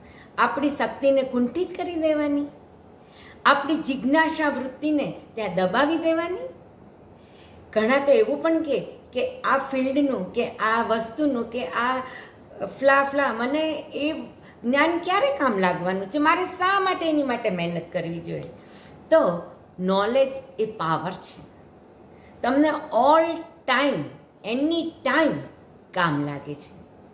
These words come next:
તો હવે આ જે તમારા સવાલો છે ને એના માટે હું એક ઉદાહરણ આપીશ કે જેથી તમારા દરેક સવાલના જવાબ અહીં મળશે. એક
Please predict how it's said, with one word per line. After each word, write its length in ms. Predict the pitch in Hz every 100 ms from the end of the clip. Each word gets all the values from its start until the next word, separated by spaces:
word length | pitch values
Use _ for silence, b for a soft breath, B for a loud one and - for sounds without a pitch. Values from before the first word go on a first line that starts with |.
| - - - - - B B B B -
તો 60 | 381 -
હવે 540 | 233 220 254 320 147 - - - -
આ 120 | 220
જે 180 | 226 269
તમારા 400 | 226 214 220 226
સવાલો 540 | - 170 180 202 226
છે 200 | 233 330
ને 220 | 302 139 - B B -
એના 300 | 240 294 277
માટે 320 | 233 196 226
હું 260 | 226 226 247
એક 220 | - 269 - B B
ઉદાહરણ 600 | 233 220 254 277 269 214
આપીશ 400 | 175 - 180 -
કે 80 | 247
જેથી 340 | 262 254 254 269
તમારા 440 | 269 233 240 240
દરેક 380 | 214 208 254 294 -
સવાલના 480 | 190 190 190 226 302 B B B
જવાબ 380 | 202 185 208 180
અહીં 180 | 165 156
મળશે. 420 | 143 143 143 143 143 - - - - - - B B B -
એક 260 | 330 -